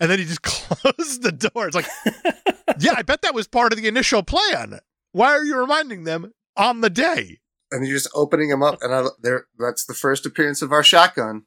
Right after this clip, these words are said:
Speaker 2: It is.
Speaker 3: It's in the back of the van.
Speaker 2: First of many.
Speaker 1: I would buy this shotgun. If it went up for auction, I'd buy
Speaker 3: Right.
Speaker 1: this shotgun.
Speaker 3: It's in every fucking
Speaker 2: Oh,
Speaker 3: scene.
Speaker 2: absolutely.
Speaker 3: I love, uh, the guy that's shooting it when he gets taken out.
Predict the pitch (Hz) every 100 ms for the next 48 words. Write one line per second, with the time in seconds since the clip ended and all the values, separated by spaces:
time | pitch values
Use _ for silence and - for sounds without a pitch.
0 | _ 123 117 147 131 - - 120 117 127
1 | 131 135 127 151 151 120 - 135 - -
2 | - 113 135 127 127 120 - 139 147 139
3 | 131 123 120 - 131 110 113 101 82 -
4 | 139 139 131 123 - 110 107 - 113 113
5 | 196 101 104 - 101 - 92 156 175 160
6 | - 143 143 165 - 170 143 127 123 120
7 | 107 113 107 110 104 95 92 _ _ _
8 | _ _ 127 147 175 170 180 170 170 147
9 | 131 143 156 156 - - 160 165 170 180
10 | 143 139 143 135 - 147 147 131 135 147